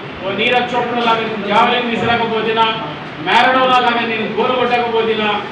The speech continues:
ఈ ఆటలకు దూరంగా ఉండాలి. మాకు అరవై రెండు, ఇప్పుడు నాకు అరవై రెండు సంవత్సరాలు, నేను ఆడని ఆట లేదు, పాడని పాట లేదు. అంటే I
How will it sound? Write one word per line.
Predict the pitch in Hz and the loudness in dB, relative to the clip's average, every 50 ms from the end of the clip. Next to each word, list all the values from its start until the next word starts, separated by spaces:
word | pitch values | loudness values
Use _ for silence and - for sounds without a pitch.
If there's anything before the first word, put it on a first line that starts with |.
| 185 196 214 | -6 -6 -4
ఈ | 220 214 208 | -2 0 2
ఆటలకు | 196 190 196 202 202 202 202 - - 180 | 2 2 2 2 0 0 -2 -2 0 0
దూరంగా | 185 185 185 180 180 170 160 | 0 2 2 2 0 0 0
ఉండాలి. | 156 147 143 139 135 147 - 170 196 220 - - - - - - - - - - - 180 175 190 202 208 208 254 247 233 233 - - 240 - | -2 -2 -2 -2 -2 -4 -4 -4 -6 -8 -8 -10 -10 -10 -10 -10 -10 -10 -10 -10 -8 -6 -4 -2 2 2 2 2 2 0 -2 -2 -4 -4 -2
మాకు | - 190 202 208 202 220 220 220 214 214 208 - - - - - | -2 0 0 0 0 -2 -2 -2 -2 -4 -6 -8 -10 -10 -6 -4
అరవై | - 226 220 226 | -2 0 2 2
రెండు, | 220 220 220 214 214 - | 2 2 0 0 -2 -2
ఇప్పుడు | - - - - | 0 2 4 4
నాకు | 240 240 226 | 4 4 2
అరవై | 226 220 220 214 | 2 2 0 0
రెండు | 214 208 202 | 0 -2 -2
సంవత్సరాలు, | 190 190 180 156 156 - - 156 147 - 185 | -2 -2 -4 -4 -6 -6 -8 -6 -6 -4 -2
నేను | 214 233 233 233 240 - 208 - - - - 196 196 | -2 0 0 0 -2 -2 -4 -6 -8 -10 -8 -2 2
ఆడని | 202 208 247 247 247 - - | 2 4 4 4 4 4 4
ఆట | 226 226 233 254 254 | 2 2 2 2 0
లేదు, | 247 247 247 240 247 247 262 262 - | 0 0 -2 -2 -2 -4 -4 -4 -2
పాడని | 226 226 226 240 240 - - | -2 0 0 0 -2 -2 0
పాట | - - 233 240 226 | 0 0 2 2 0
లేదు. | 214 208 180 - 175 170 - - - - 196 208 208 - - - | 0 0 -2 -4 -4 -6 -8 -8 -8 -8 -8 -8 -8 -8 -8 -6
అంటే | 285 269 254 247 240 - | -4 -2 -2 0 0 0
I | - | 0